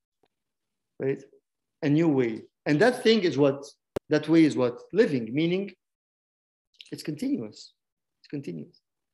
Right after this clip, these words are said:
So what does that mean to, to, to me now, you know, when I'm struggling, when I am,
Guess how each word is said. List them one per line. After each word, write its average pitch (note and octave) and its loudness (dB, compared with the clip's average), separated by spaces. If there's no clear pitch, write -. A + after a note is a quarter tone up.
So - 2
what C4 4
does G#3 0
that A#3 0
mean G#3+ 4
to, D#3 2
to, E3+ -2
to D3 -2
me D#3+ 4
now, B2 -2
you A#2+ -8
know, A#2 -6
when C3+ -2
I'm D#3+ 0
struggling, C3 -2
when B2+ -6
I D3+ 0
am, C#3+ -2